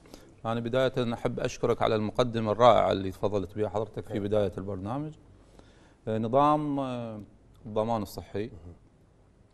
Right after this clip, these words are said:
Speaker 1: للأمانة موجود في أدراج مجلس النواب العراقي منذ أكثر من عشر سنوات.
Speaker 2: مهم.
Speaker 1: يعني تعاقبت لغاية الآن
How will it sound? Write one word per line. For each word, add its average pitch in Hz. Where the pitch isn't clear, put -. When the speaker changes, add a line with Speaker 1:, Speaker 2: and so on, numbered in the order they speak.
Speaker 1:
للأمانة 113
موجود 107
في 117
أدراج 104
مجلس 120
النواب 139
العراقي 139
منذ 123
أكثر 123
من 107
عشر 104
سنوات. 113
Speaker 2:
مهم. 92
Speaker 1:
يعني 104
تعاقبت 117
لغاية 120
الآن 98